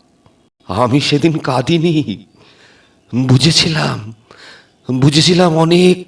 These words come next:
কষ্ট হয় সংসার টানতে। তারপর আর কোনোদিন ঘি খাওয়ার কথা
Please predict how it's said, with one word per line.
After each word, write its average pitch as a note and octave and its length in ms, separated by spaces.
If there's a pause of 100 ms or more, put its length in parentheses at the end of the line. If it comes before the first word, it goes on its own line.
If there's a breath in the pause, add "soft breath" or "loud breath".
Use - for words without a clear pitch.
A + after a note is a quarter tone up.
কষ্ট - 400
হয় C#3+ 240
সংসার A#2 680
টানতে। G#2 540 (1080 soft breath)
তারপর G2 760 (1160 soft breath)
আর A#2 580
কোনোদিন B2 920
ঘি B2 260
খাওয়ার A#2+ 420
কথা B2 720